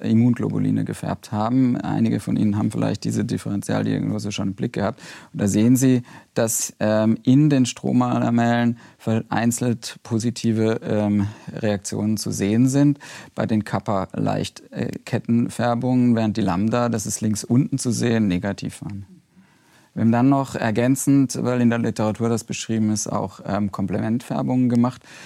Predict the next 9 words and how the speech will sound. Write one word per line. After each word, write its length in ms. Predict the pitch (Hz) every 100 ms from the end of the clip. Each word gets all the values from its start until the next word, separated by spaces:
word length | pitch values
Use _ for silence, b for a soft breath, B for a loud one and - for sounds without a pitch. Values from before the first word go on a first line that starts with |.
| B _
Die 100 | -
waren, 380 | 101 101 101 98 -
ähm, 360 | 95 95 95 98
komplett 400 | - 90 80 76
blande 320 | - - 80 98
in 80 | 80
dem 160 | -
Fall. 240 | - - 95 _ _ _ _ _ _ _ B B B B B B _
Ähm, 640 | - 104 107 113 113 117